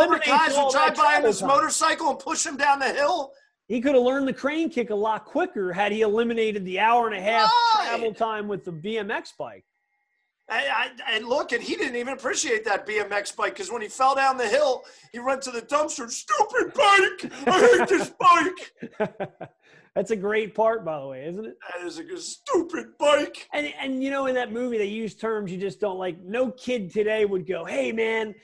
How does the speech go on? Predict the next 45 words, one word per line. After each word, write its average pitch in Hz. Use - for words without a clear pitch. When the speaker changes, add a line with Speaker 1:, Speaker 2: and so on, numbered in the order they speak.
Speaker 1:
as 233
of 226
eight 269
A 262
M 254
tomorrow, 240
I'm 240
gonna 247
be 226
an 214
ace, 247
or 180
you're 220
gonna 254
be 233
an 208
ace 254
degenerate." 202
You 180
know, 180
you 202
just 214
wouldn't 202
hear 220
Speaker 2:
<laughs> -
Speaker 1:
that 190
nowadays, 156
you 170
know? 156
Great. 240
Speaker 2:
You 339
would 262
not 220
hear 185
that. 165
But 285
let 339
me, 403
let 302
me 370
also 311
just 262
go 240
one 262
step -